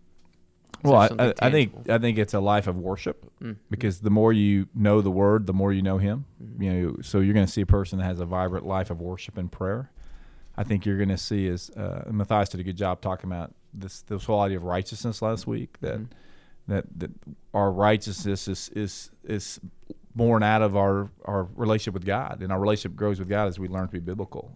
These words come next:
Speaker 2: You
Speaker 1: Mm-hmm.
Speaker 2: know, you know, as Psalm one nineteen, one oh five says, you know, "Your word is a, a lamp to my feet and a light in my path." That,
Speaker 1: Mm-hmm.
Speaker 2: you know, it, it, it shows me things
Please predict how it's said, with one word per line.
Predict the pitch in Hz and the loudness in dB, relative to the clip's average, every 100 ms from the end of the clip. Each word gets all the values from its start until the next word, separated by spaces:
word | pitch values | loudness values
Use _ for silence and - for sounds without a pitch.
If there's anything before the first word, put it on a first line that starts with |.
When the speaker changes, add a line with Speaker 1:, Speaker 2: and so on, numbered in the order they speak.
| - | -10
Speaker 2:
You | 101 | -6
Speaker 1:
Mm-hmm. | 92 | -4
Speaker 2:
know, | 90 - - _ _ _ _ - | -6 -10 -20 _ _ _ _ -4
you | |
know, | 98 | -2
as | 92 | -2
Psalm | - 117 104 | 0 2 4
one | 101 | 4
nineteen, | 101 98 - 107 104 98 98 101 | 4 2 -2 0 2 2 0 0
one | 104 | 0
oh | 92 | 2
five | 131 135 | 2 0
says, | - 92 98 | 0 -4 -2
you | |
know, | 95 90 85 | 0 0 -2
"Your | 98 | -2
word | 104 104 107 104 | 0 2 2 2
is | 95 85 | 0 -4
a, | 90 98 - - - - | -6 -6 -12 -20 -20 -10
a | - | -4
lamp | 101 107 101 | 2 2 2
to | - | 0
my | 98 | 0
feet | 95 127 | 0 0
and | 107 | 0
a | |
light | 90 98 | 0 0
in | 92 | 0
my | 78 | -4
path." | - 110 78 | -4 -4 -4
That, | - 90 | -6 -8
Speaker 1:
Mm-hmm. | 107 107 | -4 -4
Speaker 2:
you | |
know, | 95 90 | -2 -4
it, | - | -6
it, | 92 - | -10 -12
it | - 85 | -16 -14
shows | - - 123 131 104 | -6 2 2 2 -2
me | 98 | -6
things | 92 95 92 95 90 | -6 -6 -4 -6 -8